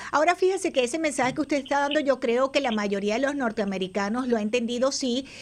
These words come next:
eh, tomamos en cuenta lo que dicen las encuestas. Ochenta y cinco por ciento,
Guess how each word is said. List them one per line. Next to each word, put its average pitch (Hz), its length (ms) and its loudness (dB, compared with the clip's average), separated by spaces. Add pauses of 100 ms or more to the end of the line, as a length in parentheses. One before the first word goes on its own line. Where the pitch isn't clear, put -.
(180)
eh, 233 100 0
tomamos 226 400 0
en 247 140 0
cuenta 226 320 0
lo 240 120 0
que 208 100 0
dicen 185 260 0
las 208 160 0
encuestas. 220 480 0
Ochenta 214 340 0
y 208 60 0
cinco 285 400 0
por 214 160 0
ciento, 254 500 0